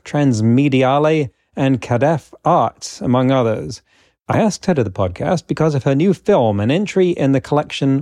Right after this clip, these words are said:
White Mirror, which consists of ten short films focusing on human-machine collaboration and produced using the latest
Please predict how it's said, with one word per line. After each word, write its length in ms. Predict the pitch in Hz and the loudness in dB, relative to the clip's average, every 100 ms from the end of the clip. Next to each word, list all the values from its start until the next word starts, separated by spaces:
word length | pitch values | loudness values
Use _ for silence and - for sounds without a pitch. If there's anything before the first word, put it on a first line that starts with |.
| - | -4
White 420 | 95 120 180 - 117 | 0 0 -2 -6 -2
Mirror, 560 | 120 226 127 92 90 _ _ _ _ | 2 2 2 0 -6 _ _ _ _
which 260 | 151 - - | -2 -2 -2
consists 640 | 131 - 202 - - - _ _ - | -2 2 0 -2 -12 -16 _ _ -2
of 220 | 113 110 | -2 0
ten 260 | 220 240 | 0 2
short 400 | 190 - 202 - | 0 0 0 -2
films 760 | - 165 117 101 107 113 - - | -4 0 0 0 -2 -4 -6 -6
focusing 460 | - 170 117 - 110 | -2 -2 -4 -4 -2
on 160 | 110 104 | 0 0
human-machine 760 | 151 175 135 107 - 123 110 | 0 2 2 2 0 0 0
collaboration 920 | - 110 107 95 92 98 - - 160 | 0 0 0 0 -2 -4 -6 -4 -2
and 200 | 151 123 | 0 -2
produced 600 | - 113 101 170 117 - - | -2 -6 0 0 0 -2 0
using 400 | 135 135 135 123 | 2 2 2 2
the 120 | 117 | 0
latest 640 | 113 135 180 190 190 - | 0 0 0 -2 -2 -4